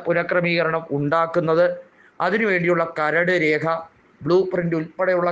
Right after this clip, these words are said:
കാര്യങ്ങൾ പൊതുജനമധ്യേ, അതായത് പോർട്ടലിലൂടെ തുറന്ന രീതിയിൽ ലഭ്യമാകുന്ന സാധ്യതകൾ ഉൾപ്പെടുത്തണം. ജനാധിപത്യ രാജ്യമാണ് ഇവിടെ.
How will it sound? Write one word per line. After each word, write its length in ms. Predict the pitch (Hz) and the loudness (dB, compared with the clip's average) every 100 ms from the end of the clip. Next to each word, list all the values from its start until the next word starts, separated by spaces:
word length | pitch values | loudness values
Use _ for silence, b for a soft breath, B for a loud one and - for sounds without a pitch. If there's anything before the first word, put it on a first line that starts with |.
| 170 | 0
കാര്യങ്ങൾ 440 | 156 160 151 165 165 - _ _ _ _ _ _ _ _ | 0 0 -2 -2 -4 -12 _ _ _ _ _ _ _ _
പൊതുജനമധ്യേ, 840 | 175 202 254 208 185 170 143 139 127 - _ _ _ _ _ - | -2 0 2 2 0 0 -2 -2 -4 -6 _ _ _ _ _ -6
അതായത് 380 | 151 170 170 185 220 - - _ _ _ _ _ - | -2 0 2 2 0 -4 -16 _ _ _ _ _ 6
പോർട്ടലിലൂടെ 880 | 180 196 202 - 214 202 185 165 160 - - _ _ _ _ | 8 8 4 0 0 2 2 2 0 -2 -10 _ _ _ _
തുറന്ന 580 | - 180 190 214 220 226 220 | -2 0 2 2 2 2 2
രീതിയിൽ 360 | 180 175 175 175 165 | 2 0 0 -2 -2
ലഭ്യമാകുന്ന 840 | 180 170 175 214 180 170 170 170 170 180 - - - | -2 0 2 2 2 0 0 -2 -2 -4 -6 -18 -10
സാധ്യതകൾ 540 | - 156 160 160 156 160 - _ - | -4 -2 0 0 0 0 -4 _ -8
ഉൾപ്പെടുത്തണം. 540 | 151 147 147 139 117 - _ _ _ _ _ _ _ _ 151 | -6 -4 -4 -4 -8 -12 _ _ _ _ _ _ _ _ -2
ജനാധിപത്യ 560 | 175 226 269 269 269 226 | 2 2 2 0 0 0
രാജ്യമാണ് 480 | 170 165 175 151 131 107 | 0 0 -2 -2 -4 -8
ഇവിടെ. 180 | 104 | -10